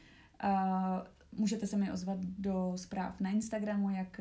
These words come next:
na mém osobním profilu, kde jsem jako Terezie Prosková, a nebo na Instagram blogu, kde, eh, se snažím fakt jako číst všechny zprávy a odpovídat. Takže pokud budete mít někdo nějaký dotazy, nebo budete mi chtít jenom,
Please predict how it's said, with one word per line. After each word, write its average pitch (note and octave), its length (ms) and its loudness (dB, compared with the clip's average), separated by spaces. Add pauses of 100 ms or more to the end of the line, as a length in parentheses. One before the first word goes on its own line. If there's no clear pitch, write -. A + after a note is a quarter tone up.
(140)
na F#3 120 0
mém F3+ 420 -2
osobním G#3+ 440 0
profilu, G3 480 -4 (720)
kde G#3 160 0
jsem G3+ 160 2
jako G3 160 -2
Terezie F#3+ 400 0
Prosková, A3 580 -6 (580)
a F#3 240 0
nebo F#3+ 280 2
na F#3 160 2
Instagram F#3 600 0
blogu, F#3 360 0 (400)
kde, F#3+ 160 -2
eh, F3 460 -2 (280)
se - 140 -6
snažím F#3+ 360 0
fakt F#3 200 -4
jako F#3 200 -6
číst F#3+ 260 -6
všechny F#3+ 320 -4
zprávy F#3+ 600 -4
a F3+ 320 -6
odpovídat. G#3 640 -4 (1040)
Takže F#3 380 -2
pokud G3 220 -2
budete G3 280 -2
mít F#3+ 220 0
někdo F#3+ 460 0
nějaký F#3+ 320 -4
dotazy, G3+ 580 -2
nebo F3 220 -2
budete F3 380 -6
mi F3 180 -6
chtít - 260 -12
jenom, F3 180 -4